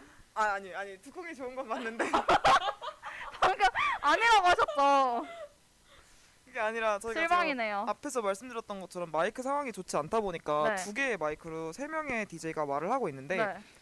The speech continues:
Speaker 1: 가운데 앉아있는 둥둥이 그 와이퍼처럼 되게 정신없이 <laughs> 저희가 말을 할 때마다 가운데서 마이크를 잡고 이렇게 왼쪽, 오른쪽, 왼쪽, 오른쪽으로 움직이고 있는 게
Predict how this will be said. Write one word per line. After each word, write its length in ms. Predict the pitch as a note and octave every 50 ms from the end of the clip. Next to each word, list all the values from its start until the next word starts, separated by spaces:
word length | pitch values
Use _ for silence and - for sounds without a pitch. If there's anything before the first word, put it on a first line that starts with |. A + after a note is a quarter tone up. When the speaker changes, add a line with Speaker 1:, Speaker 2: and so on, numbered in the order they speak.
| _ _ _ _
Speaker 1:
가운데 400 | - - F#3+ A#3+ D4 D#4+ D4 B3+
앉아있는 540 | F#3 E3+ F3 E3+ F#3+ F#3 F3+ E3+ E3 E3 E3
둥둥이 640 | - - G#3+ A#3 A3 G3 F#3+ G#3+ A#3 A3 F3+ C#3+ - _ _ _ - - _ _ _ _ _
그 100 | G3+ F#3
와이퍼처럼 640 | D#3 D#3 G3 C4+ F4 - F#4 - - F4 D4+ C4 B3
되게 160 | G#3 F#3 G3
정신없이 640 | - - B3+ A#3 A#3+ C#4 - F#4+ G4 D#4+ C#4 E4+ -
<laughs> 140 | A#3+ F#4 -
저희가 260 | C#4+ B3+ A3+ A3+ G#3+
말을 360 | F3 F#3+ F#3+ G#3 F4 E4+ F4+
할 100 | F#4 F#4 -
때마다 480 | - G4+ F#4 D#4+ D4+ B3+ C4 B3 C4+ C#4 - E5+ D#5+ - - - - B4 - - - - -
가운데서 500 | - C#4 C4+ C#4 D4+ D#4 D4+ D#4+ C#4+ C#4+
마이크를 500 | G3+ G#3 A3+ B3+ D4+ - - F4 C#4 C4
잡고 340 | C4 C#4+ - - - A3 A3
이렇게 280 | G#3 A#3 - A#3+ B3+ G#3+ F#3+
왼쪽, 380 | F#3 G#3+ A#3+ C4 - - - A3+
오른쪽, 280 | A#3+ C4 C4 C4 -
왼쪽, 320 | - - B3 - - D4+ B3
오른쪽으로 460 | A3+ A#3 B3+ - - C#4 C4 B3 A3+ G#3
움직이고 460 | G3+ G#3+ A#3+ C#4 E4 D#4 D#4 C#4 A3+
있는 180 | G#3 G#3 G#3+ A#3
게 120 | A#3